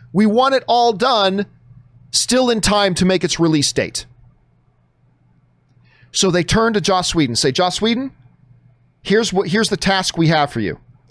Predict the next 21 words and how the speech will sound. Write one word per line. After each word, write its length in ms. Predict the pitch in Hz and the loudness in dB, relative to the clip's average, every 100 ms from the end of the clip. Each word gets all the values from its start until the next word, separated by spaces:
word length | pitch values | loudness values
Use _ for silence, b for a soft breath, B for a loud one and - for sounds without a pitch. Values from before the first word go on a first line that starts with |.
| _ - | _ 0
Redo 360 | 180 262 220 214 | 2 2 2 2
all 300 | 185 269 277 | 4 2 2
this 180 | 262 | 0
stuff, 480 | - - 175 175 - - b b b b _ _ _ | -2 0 0 -2 -10 -20 b b b b _ _ _
change 440 | - - 254 302 254 | -4 0 2 0 -2
the 100 | 269 | -2
tone 320 | 220 220 208 | 0 0 0
from 200 | 190 170 | 0 0
this 200 | 247 - | 0 0
to 120 | 254 | 0
this, 480 | 190 180 - - - _ _ b b b b b _ | 2 2 2 -2 -6 _ _ b b b b b _
and 240 | 202 208 170 | -4 -2 -2
still 380 | - - 330 285 | -2 2 2 2
make 180 | 240 | 0
the 80 | 180 | 0
release 340 | 208 196 196 - | 0 0 0 0
date 180 | 208 160 | 0 2
with 220 | 143 - | 0 2
no 260 | 160 285 302 | 4 4 4
extra 300 | - - 208 | 0 -2 0
time, 540 | 185 165 156 147 | 0 2 2 0